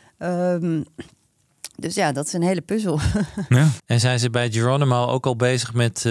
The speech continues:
Speaker 3: de spin-off van, eh, Destination X?
Speaker 2: Nu al?
Speaker 3: <laughs> Ja, kijk, nou ja, ik heb natuurlijk voor John gewerkt, jij ook, heel lang voor.
Speaker 1: Ja.
Speaker 3: En John zou altijd zeggen, "Als het een hit wordt, moet ik de spin-offs ook verzinnen."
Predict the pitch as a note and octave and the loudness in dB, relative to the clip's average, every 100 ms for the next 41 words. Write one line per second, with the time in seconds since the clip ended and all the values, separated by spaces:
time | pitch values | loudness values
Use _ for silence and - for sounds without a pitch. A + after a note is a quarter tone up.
0 | A2 A2 A2 - A#2 G#2+ A2+ A2+ A2 - | 2 0 -2 -6 -6 -2 0 0 -2 0
1 | D#3 F3+ F#3+ - - D3+ C#3+ C#3+ C3+ C3 | 0 0 -2 -6 -4 0 2 2 2 0
2 | C3+ - C3+ C3+ C3 - B2+ C3 - C3 | -2 -6 -6 -2 -2 0 0 0 0 0
3 | C#3+ A#2+ D3+ C#3+ F3 C3+ - - F3+ D#3+ | 2 4 6 6 4 0 -4 -6 -2 0
4 | F3 D#3+ C4 C#3+ D3 C#3 D3 B2+ B2+ C3+ | 0 2 2 4 2 2 -2 0 0 2
5 | C3+ C3 B2+ A#2+ - C3 B2+ A#2+ A#2 B2+ | 2 0 -4 -6 -8 0 0 0 0 0
6 | - A2 A#2+ D3+ D3 A2+ G#2+ A#2 A2 A#2 | 0 2 2 4 4 2 2 2 4 4
7 | E3 D3+ - A#2+ A2+ A2 G#2+ G#2+ A2 C3+ | 2 0 0 2 2 2 0 0 0 2
8 | B2 A2+ A#2 D3 C#3 G#2 G#2+ A2+ A2+ - | 0 0 0 2 2 0 0 0 -2 0
9 | A#2+ G#2+ A#2 - A2+ A#2 A#2+ A2+ C#3+ C3+ | 0 0 -4 -2 -4 -6 -2 0 0 0
10 | C3+ B2+ B2 C#3+ - - - C3+ B2+ - | -2 -2 0 -2 -2 -4 -2 0 -2 -2
11 | D3 - A2 A2 G#2 E3+ | -4 -2 0 0 0 -2